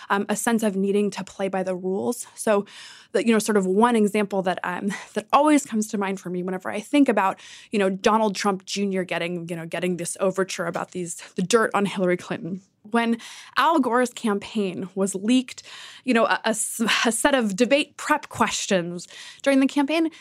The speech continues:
they picked up the phone and they called the F B I <laughs> immediately, because that's what you do. Now, I'm not saying that this is because, you know, they're, they're great Americans with this overwhelming, um, you know, obligation to the rule of law.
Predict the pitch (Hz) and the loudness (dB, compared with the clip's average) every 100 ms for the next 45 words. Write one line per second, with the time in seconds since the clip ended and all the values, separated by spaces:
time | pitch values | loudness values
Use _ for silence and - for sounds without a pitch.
0 | - - 311 427 453 415 330 320 320 277 | -2 2 4 4 4 2 4 4 6 4
1 | - 269 277 254 240 247 - 214 160 - | 4 2 4 4 4 0 0 2 2 0
2 | - 233 - _ _ - 359 403 440 349 | 2 0 0 _ _ 0 2 4 4 2
3 | - - - 254 294 359 339 - 392 - | 0 -4 -6 -4 -2 -2 -2 -2 -4 -2
4 | 403 - 320 320 339 320 - - - - | -2 0 -2 0 0 0 -2 -16 -18 -18
5 | - - 311 277 - - - 359 359 262 | -2 2 4 2 -2 -6 2 4 4 4
6 | 254 233 202 220 214 185 208 - 196 180 | 4 4 4 2 2 0 -2 0 0 2
7 | 190 185 190 180 170 196 196 - 220 226 | 0 4 4 4 2 2 2 0 2 4
8 | 214 208 196 196 196 190 190 190 185 - | 4 4 2 0 -4 -4 -6 -4 -6 0
9 | 214 196 202 202 196 196 185 190 - - | 2 4 4 2 2 0 0 -2 -2 -4
10 | - - - - - 196 196 196 185 202 | -4 -4 -4 0 2 2 0 -2 -4 -6
11 | 180 185 185 196 196 247 339 | -6 -8 -6 -2 -2 2 2